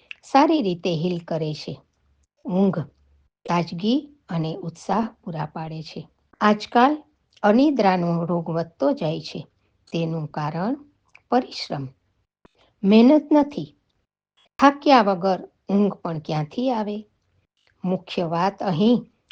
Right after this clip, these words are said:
પ્રમાણસર ઊંઘની છે. જાગ્યા પછી પણ પથારીમાં પડ્યા રહેવું એ તો પ્રમાદ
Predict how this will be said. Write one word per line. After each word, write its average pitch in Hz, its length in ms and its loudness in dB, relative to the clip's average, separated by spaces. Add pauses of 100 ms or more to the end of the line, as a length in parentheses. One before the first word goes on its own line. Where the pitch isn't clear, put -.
(120)
પ્રમાણસર 214 680 2
ઊંઘની 202 520 4
છે. - 200 -10 (880)
જાગ્યા 170 380 -2
પછી 170 380 -6
પણ 202 360 -4 (480)
પથારીમાં 175 760 -4
પડ્યા 170 320 -2
રહેવું 180 440 -4 (440)
એ 170 80 -4
તો 220 200 -2
પ્રમાદ 202 480 -2